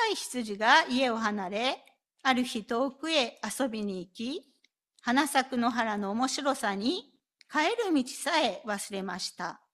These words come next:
けれどもやがて夜になると、辺りは暗く寂しくなり、<clears throat> 家が恋しく、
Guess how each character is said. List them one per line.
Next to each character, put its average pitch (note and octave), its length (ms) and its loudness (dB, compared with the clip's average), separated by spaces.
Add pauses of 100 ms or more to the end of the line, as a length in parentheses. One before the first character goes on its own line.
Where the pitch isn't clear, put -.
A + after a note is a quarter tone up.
(1400)
け F#4 120 -2
れ A4 120 2
ど G4+ 120 0
も B3+ 120 4
や A#3 200 0
が A3+ 120 0
て E4 460 -4 (220)
夜 B3+ 240 0
に A#3 100 0
な A#3 180 2
る G#3+ 140 -4
と、 A#3+ 460 -2 (640)
辺 B3+ 320 2
り A3 40 -2
は G#3+ 140 0
暗 C4 300 0
く C4 100 -14
寂 A#3+ 280 -4
し - 200 -6
く G#4 100 -2
な B3 200 0
り、 A3 300 -4 (380)
<clears throat> - 1300 -6
家 A#3+ 200 4
が A3 140 4
恋 C#4 240 -2
し - 140 -4
く、 C4+ 380 -6